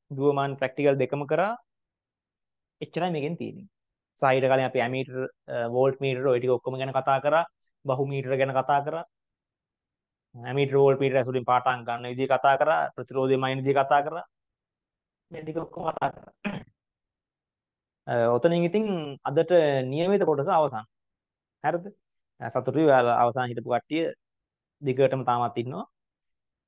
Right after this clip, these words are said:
අ, මේක මකන්නද? හරිද?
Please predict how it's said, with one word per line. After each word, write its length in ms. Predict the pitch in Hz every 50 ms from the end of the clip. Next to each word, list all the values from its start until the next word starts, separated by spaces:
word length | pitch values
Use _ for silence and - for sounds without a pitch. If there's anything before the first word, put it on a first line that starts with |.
| _ _
අ, 60 | - - - - - _ - - _ _ _ _ _ _ _ _ _ _ 165
මේක 160 | 160 165 165
මකන්නද? 440 | 175 156 147 143 160 160 175 185 226 226 - _ _ _ _ _ _ _ _ _ _ _ _ _ _ _ _ _ _ _ _ _ _ _ _ _ _ _ _ _ _ _ _ _ _ _ _ _ _ _ _ _ _ _ _ _ _ _ _ _ -
හරිද? 160 | 143 143 156